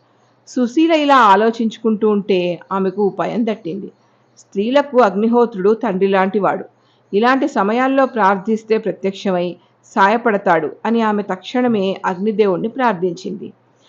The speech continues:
అగ్నిదేవుడు ఒక్క క్షణంలో ఆ ఇంటిని అన్నపు రాసులతో, కూరలతో, పులుసులతో, పచ్చడులతో, పప్పులతో, వడియాలతో, అప్పడాలతో ఒకటేమిటి అన్ని రకాల భోజన పదార్థాలతోటి, పిండి వంటలతోటి నింపేశాడు.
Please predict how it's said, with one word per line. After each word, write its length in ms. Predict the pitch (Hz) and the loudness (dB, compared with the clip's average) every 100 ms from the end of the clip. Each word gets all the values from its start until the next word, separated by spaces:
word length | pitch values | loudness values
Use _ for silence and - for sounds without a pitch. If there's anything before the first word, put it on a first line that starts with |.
| _ - | _ -4
అగ్నిదేవుడు 560 | 190 233 320 339 330 | -2 0 0 2 4
ఒక్క 240 | 302 277 262 | 4 2 -2
క్షణంలో 560 | - 220 196 240 262 | -4 -2 0 0 2
ఆ 120 | 254 226 | 2 2
ఇంటిని 520 | 185 190 220 190 190 | 0 0 0 0 0
అన్నపు 360 | 165 190 214 | 0 -2 0
రాసులతో, 560 | 240 208 208 185 185 190 | 2 2 0 -4 -2 -2
కూరలతో, 680 | 185 - 185 233 220 190 190 | -2 -2 0 2 0 0 -2
పులుసులతో, 680 | 190 185 196 240 226 202 190 | -2 -4 -4 -2 -2 0 -4
పచ్చడులతో, 640 | 185 185 208 220 220 208 | -4 -6 -8 -8 -6 -6
పప్పులతో, 720 | 190 180 185 208 220 214 190 185 _ _ _ 190 | -4 -6 -4 -4 -4 -2 -4 -4 _ _ _ 0
వడియాలతో, 600 | 208 247 269 269 269 254 | 2 6 6 6 6 6
అప్పడాలతో 720 | 202 - 214 214 208 202 208 | 4 2 4 4 4 2 2
ఒకటేమిటి 720 | 185 190 185 190 240 220 - - _ - | 2 -2 -2 0 0 -2 -8 -12 _ -4
అన్ని 340 | 185 240 311 | 0 2 4
రకాల 420 | 285 277 277 262 | 4 4 6 4
భోజన 360 | 247 208 214 226 | 4 4 4 2
పదార్థాలతోటి, 960 | 226 196 196 180 196 190 190 185 185 202 | 0 2 2 2 0 -2 0 -2 -2 -2
పిండి 320 | 185 175 185 | -2 -2 0
వంటలతోటి 640 | 185 185 185 185 165 202 | 0 -2 -2 -4 -6 -2
నింపేశాడు. 720 | 247 233 185 - - - _ | 0 0 -2 -6 -10 -16 _